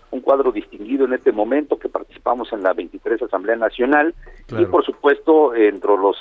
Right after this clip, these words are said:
Speaker 1: este, eh, nuestro normativa partidaria vamos a concluir los procesos, pero sí,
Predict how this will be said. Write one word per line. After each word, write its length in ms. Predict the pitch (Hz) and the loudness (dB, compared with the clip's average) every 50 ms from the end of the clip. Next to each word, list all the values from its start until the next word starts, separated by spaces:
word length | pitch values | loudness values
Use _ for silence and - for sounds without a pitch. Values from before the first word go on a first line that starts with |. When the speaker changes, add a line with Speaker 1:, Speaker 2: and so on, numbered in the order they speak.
| - - | -8 -14
Speaker 1:
este, 540 | 101 - _ - 117 107 110 104 101 101 98 | -14 -12 _ -6 -2 0 2 4 4 4 2
eh, 80 | 92 - | -2 -6
nuestro 800 | 101 98 92 _ - 101 95 95 92 90 87 87 85 82 85 87 87 87 85 85 - - | -8 -10 -8 _ -4 -2 -2 0 -2 -2 -2 -2 -4 -6 -8 -10 -12 -12 -14 -14 -8 -2
normativa 500 | 95 95 90 95 95 - - 123 131 131 | -2 -2 0 0 -4 -2 0 0 2 2
partidaria 640 | - - 113 - - 110 110 123 123 120 127 143 - _ _ _ - - _ _ - | 2 0 -6 -6 -6 -2 0 2 2 2 0 -2 -4 _ _ _ -20 -20 _ _ -2
vamos 280 | 131 147 156 135 - | -2 -2 -2 -4 -10
a 40 | 127 | -10
concluir 380 | - - 117 98 - - 143 143 | -10 -10 -10 -10 -10 -8 -6 -6
los 100 | 147 - | -6 -4
procesos, 560 | - - 127 - 156 - - 147 131 - _ _ - _ _ _ | -4 -6 -4 -4 -4 -6 -6 -8 -10 -10 _ _ -20 _ _ _
pero 160 | - 185 120 | 0 0 0
sí, 340 | - - - 175 196 185 | 0 -2 -6 -8 -8 -8